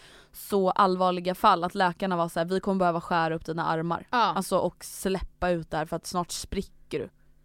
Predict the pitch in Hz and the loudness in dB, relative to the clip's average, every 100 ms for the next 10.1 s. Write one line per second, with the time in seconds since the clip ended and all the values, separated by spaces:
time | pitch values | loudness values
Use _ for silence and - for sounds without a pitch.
0 | _ - 247 262 247 262 233 233 208 - | _ -4 2 6 8 8 8 4 -4 -8
1 | - 214 294 - 339 320 - 285 277 262 | -6 0 0 2 0 0 0 2 2 2
2 | - - 254 240 226 240 226 214 202 202 | -4 0 0 0 0 0 2 2 0 -2
3 | - 208 202 196 196 190 185 185 - - | -6 -6 -4 -6 -6 -6 -6 -8 -12 -12
4 | - 196 196 185 135 95 71 185 - _ | -6 -4 -4 -6 -8 -10 -12 -16 -20 _
5 | _ _ _ - - 226 254 294 285 - | _ _ _ -20 -8 -6 0 0 0 -4
6 | 226 220 - 302 330 - 311 269 254 247 | -8 -6 2 2 2 2 4 4 2 -2
7 | 226 226 - 277 226 175 190 - - 208 | -2 -6 -4 -4 -4 -4 -8 -12 -10 -4
8 | 196 240 220 262 226 190 254 226 196 - | -2 0 0 2 0 -2 -6 -8 -8 -8
9 | 220 - 190 - 196 - - - 220 214 | -10 -12 -14 -8 -8 -8 -18 0 4 4